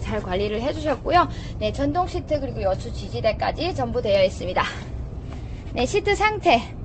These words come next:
예, 어, 육만 킬로 십구 년식 조금의 주름은 잡혀져 있는데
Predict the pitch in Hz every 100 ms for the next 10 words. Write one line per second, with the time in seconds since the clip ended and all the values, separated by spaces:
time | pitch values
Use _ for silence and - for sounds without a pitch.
0 | - - 165 - - - - - - -
1 | 208 214 214 233 302 339 349 302 254 370
2 | - 233 247 269 254 - 415 403 - 381
3 | 370 359 339 339 294 - 285 349 339 320
4 | 277 196 277 262 233 202 240 240